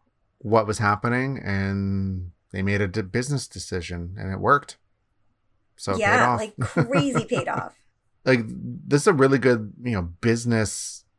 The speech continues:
Speaker 1: lesson, is really pay attention
Speaker 2: Mm-hmm.
Speaker 1: to your audience,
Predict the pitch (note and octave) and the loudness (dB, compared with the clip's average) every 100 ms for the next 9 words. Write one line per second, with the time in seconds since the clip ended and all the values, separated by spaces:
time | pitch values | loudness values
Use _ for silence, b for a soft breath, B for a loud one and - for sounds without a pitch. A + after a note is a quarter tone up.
0 | _ G2 G2+ A#2+ - F#2+ E2+ F2 F#2 F#2 | _ -2 2 2 0 -2 -2 -6 -6 -4
1 | F2+ - F#2+ E2+ A2+ D3+ D3+ C3+ C#3 C3+ | -6 -8 -8 2 4 4 2 2 2 0
2 | B2 C3+ B2 A#2+ G2 A#2 B2+ F2 E2 - | 0 -2 -2 2 4 4 2 -4 -6 -10
3 | - | -14